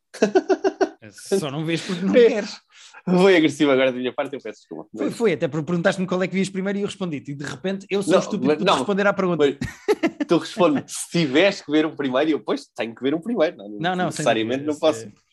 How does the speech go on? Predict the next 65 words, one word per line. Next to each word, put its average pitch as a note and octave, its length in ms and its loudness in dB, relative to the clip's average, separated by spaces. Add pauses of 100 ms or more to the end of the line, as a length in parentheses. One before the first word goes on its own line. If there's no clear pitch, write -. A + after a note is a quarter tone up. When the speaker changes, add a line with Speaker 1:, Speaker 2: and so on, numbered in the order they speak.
(360)
Speaker 2:
O C#3 60 -14
que D3 60 -8
eu E3+ 60 -4
queria F#3 180 -2
dizer F3+ 280 -2
era, F3+ 260 -2
se F3 120 -10
me E3+ 60 -10
perguntas F3 320 -8
qual F3 160 -2
Speaker 1:
Eu G#3 80 4
Speaker 2:
é - 20 2
que - 60 -8
podes D3 220 -8
ver D#3+ 80 -4
Speaker 1:
percebi D3 120 6
o D3+ 40 10
que D#3 160 8
Speaker 2:
primeiro. F3 160 0
Speaker 1:
tu C#3 60 -8
querias C3 260 0
dizer C3 340 2
e B2+ 40 2
eu A#2+ 80 0
peço - 340 -2
desculpa A2+ 340 -6
por - 120 -20
ter A2 200 -2
sido G2 480 -4
s-, - 300 -12
snippy. G#2+ 680 4 (340)
Speaker 2:
Puseste-me A3+ 400 -2
Speaker 1:
Quanto G3+ 140 4
Speaker 2:
numa F#3+ 120 2
Speaker 1:
ao E3+ 40 0
que E3+ 80 0
Speaker 2:
armadilha, F#3+ 420 2
eu E3+ 140 -2
próprio D#3 300 -8
tropecei, F3 500 -4
tu E3+ 140 -8
agora D3+ 160 2
estás C#3 160 -6
a - 20 -12
chamar C#3+ 220 -4
a C3+ 60 0
atenção C#4 240 4
Speaker 1:
Não, - 60 0
eu C#4+ 120 6
não A#3+ 100 4
Speaker 2:
para D#3+ 40 2
Speaker 1:
pus G3+ 80 6
Speaker 2:
uma G#3+ 40 6
Speaker 1:
armadilha A3 220 4
Speaker 2:
interrupção. F3 180 4
Speaker 1:
nenhuma, F3 60 2
eu E3+ 80 -4
fiz, C#3+ 240 -6
eu D3+ 80 -4
fiz C#3+ 280 -2
na, D#3 140 0
na D#3 60 -4
última E3 240 -4
pergunta D#3 320 -4
normalíssima, D#3+ 600 -4